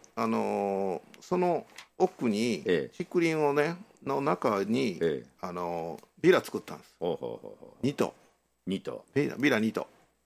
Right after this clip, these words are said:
Speaker 2: すごいね。
Speaker 1: はい。あのね、
Speaker 2: ええ。
Speaker 1: お客さんたちがね、よくね、
Speaker 2: はい。うん。
Speaker 1: あの、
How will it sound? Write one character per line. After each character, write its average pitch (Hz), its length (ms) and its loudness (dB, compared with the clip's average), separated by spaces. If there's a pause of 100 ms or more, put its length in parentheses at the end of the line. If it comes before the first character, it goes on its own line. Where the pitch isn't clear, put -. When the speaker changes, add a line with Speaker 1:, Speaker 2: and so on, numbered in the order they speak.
(300)
Speaker 2:
す - 100 -20
ご 69 200 -8
い 110 100 -8
ね。 62 560 -12
Speaker 1:
は 87 80 -6
い。 60 140 -10 (880)
あ - 40 -10
の 92 120 -4
ね、 92 320 -2
Speaker 2:
え 65 260 -6
え。 - 60 -20
Speaker 1:
お 117 80 -4
客 135 180 -2
さ 196 160 4
ん 214 40 2
た 190 100 4
ち 120 100 -2
が 104 100 2
ね、 95 160 0
よ 127 140 2
く 147 140 0
ね、 208 80 4
Speaker 2:
は 123 80 4
い。 262 120 0 (200)
う - 20 -6
ん。 76 240 -8 (600)
Speaker 1:
あ 113 140 4
の、 110 640 4